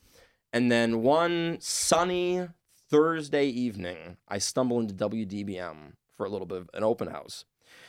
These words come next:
And the last thing that I knew is that I wouldn't just find a place where I was able to grow so much professionally and get so many great opportunities, but I was able to find a place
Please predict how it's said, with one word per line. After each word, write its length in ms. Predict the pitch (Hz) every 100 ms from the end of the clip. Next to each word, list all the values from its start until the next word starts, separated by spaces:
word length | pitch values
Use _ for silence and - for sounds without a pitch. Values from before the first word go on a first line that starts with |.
| - _ -
And 200 | 123 127
the 60 | 113
last 340 | 107 147 -
thing 100 | 160
that 80 | 131
I 120 | 113
knew 340 | 110 107 90 87
is 200 | 95 90
that 200 | 101 87
I 140 | 113
wouldn't 300 | 131 135 110
just 240 | 104 98 -
find 280 | 113 107
a 40 | 98
place 560 | - 98 92 - - -
where 500 | 92 87 87 87 87
I 220 | 90 92
was 180 | 90 98
able 220 | 92 90
to 100 | 92
grow 520 | 95 101 101 98 98
so 260 | - 113 110
much 300 | 104 98 -
professionally 840 | 107 - 110 104 107 104 104 98
and 120 | 90 95
get 140 | 95
so 160 | - 104
many 140 | 95
great 180 | 92 92
opportunities, 840 | 90 92 - 117 107 85 76 -
but 140 | 107
I 80 | 110
was 140 | 107 110
able 160 | 98
to 80 | 95
find 280 | - 107 104
a 40 |
place 500 | - 98 85 82 -